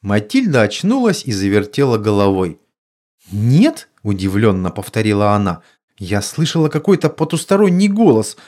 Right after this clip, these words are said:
Он вещал прямо из-под земли. Нет, не все еще потеряно. Я буду бороться, я найду». Не договорив, она вскочила со скамейки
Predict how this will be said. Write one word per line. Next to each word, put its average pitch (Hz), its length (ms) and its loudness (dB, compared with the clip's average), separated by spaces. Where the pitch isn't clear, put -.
Он 123 140 0
вещал 131 500 -2
прямо 170 320 0
из-под 185 280 -4
земли. 214 480 0
Нет, 165 500 0
не 170 180 4
все 226 260 2
еще 151 240 4
потеряно. 147 520 2
Я 135 200 2
буду 143 240 4
бороться, 156 520 2
я 120 200 2
найду». 180 520 4
Не 104 160 -4
договорив, 160 640 2
она 131 180 2
вскочила 135 600 0
со 113 140 -4
скамейки 196 800 0